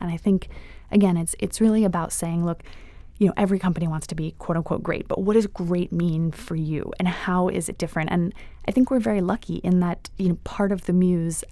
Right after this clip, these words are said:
as a company and, and as a product is looking into all these different companies and seeing what makes them tick. And for example,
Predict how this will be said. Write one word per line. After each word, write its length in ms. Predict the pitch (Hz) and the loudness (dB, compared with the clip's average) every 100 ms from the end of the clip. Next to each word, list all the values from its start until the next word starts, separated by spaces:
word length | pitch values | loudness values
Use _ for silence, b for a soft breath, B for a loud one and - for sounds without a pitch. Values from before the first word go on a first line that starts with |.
| 170 | -6
as 180 | 165 156 | -4 -6
a 60 | - - | -10 -10
company 540 | - 294 196 160 - | 0 0 2 0 0
and, 120 | 156 165 | -2 -2
and 220 | 165 165 | 0 0
as 160 | 165 | -2
a 40 | - | -6
product 500 | - 220 262 175 - | -6 -2 -2 -2 -2
is 160 | 175 170 | -2 0
looking 420 | 175 220 247 190 | 0 2 6 4
into 160 | 175 - | 4 0
all 100 | 156 | -2
these 140 | 170 | -2
different 220 | 165 160 | -6 -8
companies 420 | - 160 165 147 - | -6 -6 -4 -6 -4
and 140 | 175 | -6
seeing 320 | - 196 185 175 | -2 2 2 2
what 140 | - | -2
makes 200 | 156 - | -6 -6
them 160 | 160 151 | -8 -8
tick. 300 | 202 277 - B B B B - | -8 -10 -12 B B B B -2
And 360 | 185 180 170 | 2 4 2
for 140 | - 190 | 0 0
example, 580 | 175 190 190 180 170 | 2 0 2 0 -2